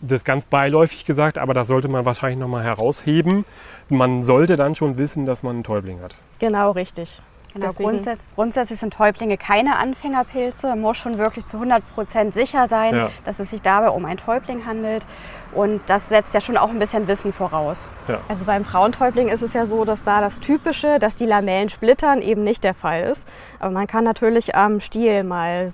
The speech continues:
Speaker 2: da was abbrechen und dann würde man auch erkennen, dass das so, äh, styroporartig wegbröckelt, was eben typisch für die Täublinge ist.
Speaker 1: Das mach ich mal. Ja, stimmt, ja. Das ist so ein bisschen, wie man's auch vom Styropor her kennt, so ein bisschen unangenehm,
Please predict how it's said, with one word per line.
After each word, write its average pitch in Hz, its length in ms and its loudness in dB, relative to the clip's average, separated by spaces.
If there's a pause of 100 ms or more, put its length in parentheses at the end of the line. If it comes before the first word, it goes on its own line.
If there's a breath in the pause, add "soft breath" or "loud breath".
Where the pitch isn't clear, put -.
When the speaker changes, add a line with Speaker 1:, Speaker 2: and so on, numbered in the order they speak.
Speaker 2:
da 185 160 0
was 185 120 -4
abbrechen 240 540 -2
und 202 160 -4
dann 202 160 -2
würde 196 220 -2
man 185 140 -2
auch - 200 -2
erkennen, 214 480 -2
dass 190 160 -4
das 190 240 -6
so, 180 380 -6 (420 loud breath)
äh, 185 160 -6
styroporartig 196 1000 0
wegbröckelt, 196 720 -2
was 185 180 -2
eben 180 200 -4
typisch 202 340 -6
für 185 100 -6
die 175 100 -6
Täublinge 170 540 -6
ist. - 220 -8 (580 loud breath)
Speaker 1:
Das 107 140 -4
mach 110 120 0
ich 120 100 -2
mal. 190 180 2 (1300 loud breath)
Ja, 135 140 4
stimmt, 117 300 0
ja. 98 240 -4 (200)
Das 113 120 -8
ist 107 140 -10
so 117 80 -4
ein 110 60 -4
bisschen, 110 380 -4 (580 loud breath)
wie 120 80 -2
man's 120 160 -2
auch - 120 -4
vom 120 160 -4
Styropor 156 640 4
her 151 180 2
kennt, 160 240 0
so 143 60 0
ein 147 40 2
bisschen 156 200 -2
unangenehm, 104 680 0